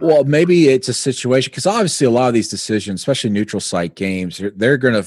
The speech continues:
Speaker 2: lean more on local health officials than anything. And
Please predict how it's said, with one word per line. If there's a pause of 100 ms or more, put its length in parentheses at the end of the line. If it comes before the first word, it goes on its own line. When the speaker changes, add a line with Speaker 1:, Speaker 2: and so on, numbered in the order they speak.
Speaker 2:
lean
more
on
local
health
officials
than
anything.
And